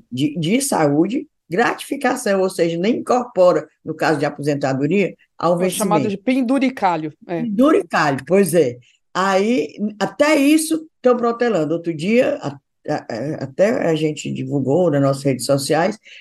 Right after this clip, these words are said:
Speaker 1: dizendo que tá engavetado, não foi mandado nada para quem de direito, no caso até a Assembleia,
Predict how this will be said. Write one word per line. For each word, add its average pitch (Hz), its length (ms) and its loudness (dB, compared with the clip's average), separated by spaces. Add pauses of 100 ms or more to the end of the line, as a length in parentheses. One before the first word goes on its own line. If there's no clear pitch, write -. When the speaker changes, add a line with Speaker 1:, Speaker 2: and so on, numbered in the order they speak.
Speaker 1:
dizendo 220 440 0
que 190 300 -8
tá 185 160 2
engavetado, 170 1120 0
não 233 340 0
foi 208 340 0
mandado 170 600 0
nada 170 480 0
para 156 200 -2
quem 175 360 0
de 156 100 -2
direito, 151 560 2
no 143 140 -2
caso 139 340 -2
até 147 240 0
a 185 60 -2
Assembleia, 147 600 0